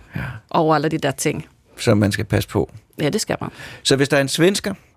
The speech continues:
Speaker 1: det er vigtigt, vigtigt brugertip, vi kommer med nu her. Hvis der er en svensker, der siger, "Skal vi ikke gå ind i rådet ved siden af og bolle?" Så skal man sige ja tak, men man skal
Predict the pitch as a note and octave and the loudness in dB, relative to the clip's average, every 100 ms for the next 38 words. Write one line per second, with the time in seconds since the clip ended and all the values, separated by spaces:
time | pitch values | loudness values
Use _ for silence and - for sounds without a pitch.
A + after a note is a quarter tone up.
0 | - B2+ A2+ B2 D#3+ D#3+ D#3 - A2+ C3+ | 2 2 2 2 2 2 -10 -2 2 2
1 | - C3+ - B2+ B2+ - A2+ - A2+ A2+ | 2 -4 4 4 4 2 -2 -4 0 0
2 | - A2 G#2 G2+ G2+ A2 G#2 A#2+ A#2+ D3 | 0 0 0 0 0 0 0 0 2 2
3 | D3+ E3 D3+ C3 A2+ G#2+ A#2 _ _ _ | 0 0 0 2 0 0 -2 _ _ _
4 | - - _ _ - C3 C#3+ - C#3 B2+ | -20 -20 _ _ 0 2 2 2 2 2
5 | - _ _ _ _ _ - A#2+ A#2+ A#2 | -6 _ _ _ _ _ 0 4 4 2
6 | A#2 C3 A#2 G2 - G#2+ G2 D2+ - - | 2 2 2 -2 -2 0 2 0 -6 -16
7 | _ _ - _ _ _ - D#3 E3 C#3+ | _ _ -20 _ _ _ 0 2 2 2
8 | C#3 C3 B2+ B2 A#2+ A#2+ G#2+ G#2+ | 2 2 2 -2 2 2 2 0